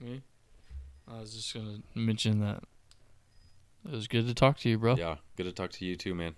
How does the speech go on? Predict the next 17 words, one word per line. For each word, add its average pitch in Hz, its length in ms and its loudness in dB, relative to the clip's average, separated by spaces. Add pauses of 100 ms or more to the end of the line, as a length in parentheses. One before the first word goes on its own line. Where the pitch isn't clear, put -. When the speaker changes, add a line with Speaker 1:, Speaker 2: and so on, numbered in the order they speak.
Speaker 1:
No, 113 600 2 (160)
definitely 135 460 12
we're 135 120 12
gonna 135 140 12
do 131 160 10
this 123 120 6
every 120 260 6
week. 120 260 4
Speaker 2:
Yep. 95 100 2 (880)
Every 107 140 2
week. 104 400 4 (260)
Not 113 140 0
sure 139 180 4
what 123 200 4
day 123 160 10
yet, 113 320 8
but 98 240 2